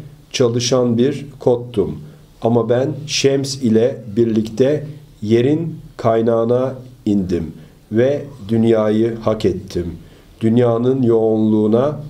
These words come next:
kayıtlandım ve ben artık yer ve gökün birliğine şehadet eden bir yaşam kaydıyım." Mevlana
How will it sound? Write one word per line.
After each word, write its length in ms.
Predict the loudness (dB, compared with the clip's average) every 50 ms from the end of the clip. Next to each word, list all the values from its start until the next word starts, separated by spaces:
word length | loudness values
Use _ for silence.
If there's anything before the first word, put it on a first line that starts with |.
| -18 -20 -20 -6
kayıtlandım 1080 | -2 0 0 2 0 -2 -4 -8 -8 -2 0 2 2 2 0 0 0 0 0 0 -2 -6 -10 -16 -20 -20 -20 -16 -4 0
ve 180 | 0 2 2
ben 260 | 2 2 2 0 -2 -4 0
artık 580 | 0 2 2 2 0 0 -2 -2 -2 -2 -8 -8 -2
yer 340 | 2 2 2 2 2 2 2
ve 60 | 0
gökün 560 | 2 2 0 0 0 0 0 0 0 -2 -4 -8 -12 -16 -20 -20 -20 -20 -14 -4
birliğine 680 | 0 0 2 2 2 2 2 2 2 2 2 0 0 -4 -8 -8
şehadet 760 | -2 0 2 2 2 2 0 2 2 2 0 0 -2 -6 -12 -16 -18 -4 0
eden 440 | 0 2 2 2 2 2 2 2 2
bir 200 | 2 0 0 -4 -10 -14 -16 -18 -6 0
yaşam 480 | 0 2 2 2 0 0 0 0 -2 -4 -8 -12 -14 -14 -16 -16 -8 -2
kaydıyım." 580 | 0 0 2 0 0 0 0 0 0 0 -2 -4 -8 -12 -14 -16 -18 -18 -12 -6 -2 0
Mevlana 560 | 2 2 4 2 2 2 2 0 -2 -2